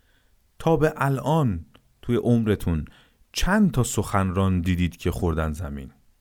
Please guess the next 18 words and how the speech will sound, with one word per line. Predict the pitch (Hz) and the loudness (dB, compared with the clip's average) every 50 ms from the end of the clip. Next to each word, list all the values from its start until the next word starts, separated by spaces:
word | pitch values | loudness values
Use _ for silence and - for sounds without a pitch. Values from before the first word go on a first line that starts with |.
| _ _ _ _ _ _ | _ _ _ _ _ _
حالا | - 175 190 220 208 160 127 - - - _ _ | 0 4 4 4 4 4 0 -4 -12 -20 _ _
فرض | - - - - 202 240 220 - | -18 -4 2 4 4 4 4 0
کنید | - - 190 202 170 170 | 0 0 0 2 2 2
همون | 170 165 165 165 165 | 0 0 2 2 2
یک | 151 131 131 131 - 117 | 2 2 2 0 0 0
نفری | 120 120 117 113 - 131 135 139 131 | 0 2 2 2 2 0 0 0 0
که | - 139 | -2 -4
خورده | 123 - 117 101 85 90 | -2 0 -2 -2 -2 -4
زمین، | 87 80 85 82 87 87 85 80 78 - - | -4 -2 -2 -2 0 0 -2 -2 -4 -6 -6
آیا | 82 120 135 135 | -2 -2 -2 -2
دیگه | 123 123 117 117 127 127 | -2 -4 -4 -2 -2 -2
سخنرانی | 123 - 120 - - 117 107 104 104 107 117 | -2 -2 -4 -4 -2 -2 -2 0 0 0 0
رو | 113 | 2
برای | 107 98 98 95 | 2 2 0 0
همیشه | 98 95 92 90 - 95 | -2 -2 -4 -4 -6 -6
گذاشته | 90 85 80 - - 92 | -6 -6 -8 -6 -8 -6
کنار؟ | - 92 87 87 98 117 143 156 156 - _ _ _ _ _ _ _ _ _ _ _ _ _ _ _ | -6 -4 -4 -2 -2 -4 -4 -6 -10 -14 _ _ _ _ _ _ _ _ _ _ _ _ _ _ _
نه. | 220 233 208 160 | 0 0 0 0